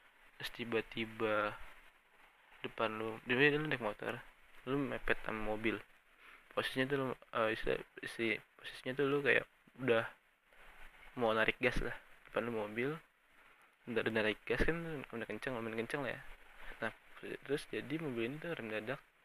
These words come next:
dan tuh lu harus apa? Lu harus ngerem, ngerem, tapi itu udah mepet sama mobil, atau lu, lu harus ambil ke kanan itu loh, kayak lu menghindar itu. Itu jadi refleks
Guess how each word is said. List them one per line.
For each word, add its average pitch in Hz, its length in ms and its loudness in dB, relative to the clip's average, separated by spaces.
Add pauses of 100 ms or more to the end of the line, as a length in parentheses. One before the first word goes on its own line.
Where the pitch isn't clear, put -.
(120)
dan 113 120 -6
tuh 147 160 -6
lu 160 80 -8
harus - 240 -8
apa? - 200 -4 (1040)
Lu 143 80 -2
harus 123 360 0
ngerem, 110 320 0 (840)
ngerem, 113 360 8 (400)
tapi 117 280 0
itu 117 200 -4
udah 113 180 4 (300)
mepet 120 360 4
sama 110 240 -4
mobil, 139 240 0 (720)
atau - 440 -2
lu, 170 280 0
lu 120 320 4 (240)
harus 117 400 2 (640)
ambil 120 440 4
ke - 240 -6
kanan 110 400 -2
itu 110 200 -10
loh, 110 120 -8 (200)
kayak 117 200 0
lu 120 40 0
menghindar 117 480 -2
itu. - 200 -10 (1400)
Itu 120 160 0
jadi 120 240 4
refleks - 320 4